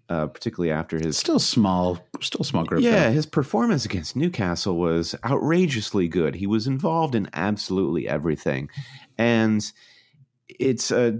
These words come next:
Speaker 1: a team like Chelsea is, it, it's not a punt that's too far, right? Because a team like Chelsea, we've already talked to death over the season with Abraham and Mason Mount.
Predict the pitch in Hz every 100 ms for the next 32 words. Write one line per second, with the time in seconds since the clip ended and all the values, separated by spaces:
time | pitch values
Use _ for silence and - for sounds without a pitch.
0 | 123 107 - 180 160 131 - 151 139 -
1 | 120 107 87 101 - - - _ _ 92
2 | - 127 123 170 135 - 131 107 - -
3 | - 98 78 120 101 71 73 85 87 87
4 | 95 82 87 151 143 127 95 107 98 -
5 | 92 90 95 92 92 113 104 80 107 92
6 | - 85 104 107 101 85 82 80 - 90
7 | 85 87 82 78 76 90 92 90 82 80
8 | 82 87 - 80 90 87